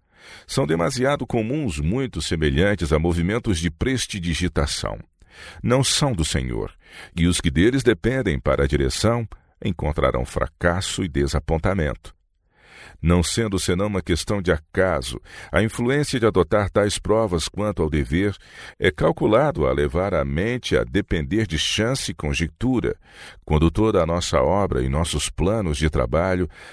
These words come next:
devem ser estabelecidos sobre a firme palavra de Deus. O povo de Deus só pode chegar à correta compreensão do dever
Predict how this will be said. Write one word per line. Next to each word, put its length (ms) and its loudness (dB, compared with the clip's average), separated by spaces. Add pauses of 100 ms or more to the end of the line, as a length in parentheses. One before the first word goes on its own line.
devem 300 2
ser 200 -2
estabelecidos 920 -2
sobre 380 0
a 60 0
firme 460 -2
palavra 600 0
de 120 -4
Deus. 600 -6 (600)
O 80 -4
povo 300 0
de 100 -4
Deus 240 2
só 120 0
pode 260 -2
chegar 480 0
à 100 4
correta 520 0
compreensão 640 0
do 100 -2
dever 460 0